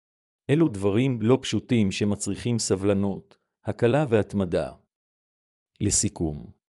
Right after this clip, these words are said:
עד כאן שלבי הטיפול התומך שמביא להחלמתם של המכורים להרואין. עכשיו אתם מכירים את התסמינים של ההתמכרות ויודעים שמדובר בהליך מורכב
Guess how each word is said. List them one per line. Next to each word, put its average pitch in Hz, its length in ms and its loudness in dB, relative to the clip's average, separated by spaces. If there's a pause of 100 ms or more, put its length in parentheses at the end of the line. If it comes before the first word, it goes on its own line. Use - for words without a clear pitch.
(760)
עד 120 180 0
כאן 113 280 2
שלבי 98 340 4
הטיפול 117 400 2
התומך 107 460 0
שמביא 107 420 0
להחלמתם 110 680 2
של 110 220 0
המכורים 113 500 0
להרואין. 95 600 0 (1000)
עכשיו 147 380 2
אתם 107 300 2
מכירים 110 400 0
את 120 100 -4
התסמינים 107 540 -2
של 104 180 2
ההתמכרות 110 720 -2
ויודעים 104 460 0
שמדובר 107 540 2
בהליך 107 400 2
מורכב 131 520 0